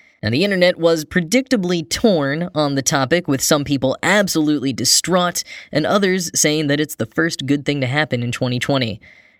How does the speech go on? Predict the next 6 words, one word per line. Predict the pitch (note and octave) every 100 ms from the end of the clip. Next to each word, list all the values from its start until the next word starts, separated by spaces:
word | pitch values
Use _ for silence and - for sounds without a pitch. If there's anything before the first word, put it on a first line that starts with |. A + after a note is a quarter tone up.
| _ -
Richard | C3+ B2+ C3
Cheese | - C#3 C3+
on | B2+ C3+
Twitter | - D#3+ D3+ D3
bemoaned, | C#3+ C#3+ D3 D3 C#3+ C#3 -
quote, | E3 D#3 D3